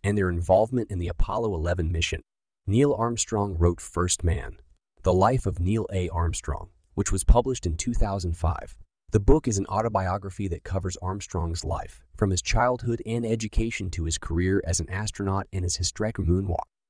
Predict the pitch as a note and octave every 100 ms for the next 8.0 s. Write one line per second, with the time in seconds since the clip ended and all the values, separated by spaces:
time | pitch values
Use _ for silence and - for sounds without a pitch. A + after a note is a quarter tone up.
0 | _ - F2+ C3+ D#3 - G#2 G2+ G2+ F#2
1 | E2+ F2 F2+ - F#2 - A2+ A#2 G2+ F2
2 | E2+ - - - - G#2 F#2+ - C#3 C#3
3 | - F2 E2+ - - G2 F2 F#2+ F2 E2
4 | E2+ D#2+ D2+ - _ _ _ _ _ -
5 | G#2+ A#2+ - A#2+ G2 G2 A#2+ A2+ G#2 G2
6 | G#2+ G#2 G#2+ G2+ E2+ - G#2+ A#2 A2+ G2+
7 | - G#2 A2 G2+ F2 D#2 D#2 - - -